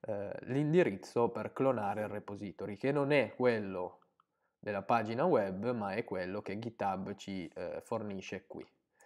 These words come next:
Eh, la differenza tra quello che sto facendo e quello che dovete fare voi è che,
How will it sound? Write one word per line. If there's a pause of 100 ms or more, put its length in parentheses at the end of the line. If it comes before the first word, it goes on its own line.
(500)
Eh,
la
differenza
tra
quello
che
sto
facendo
e
quello
che
dovete
fare
voi
è
che,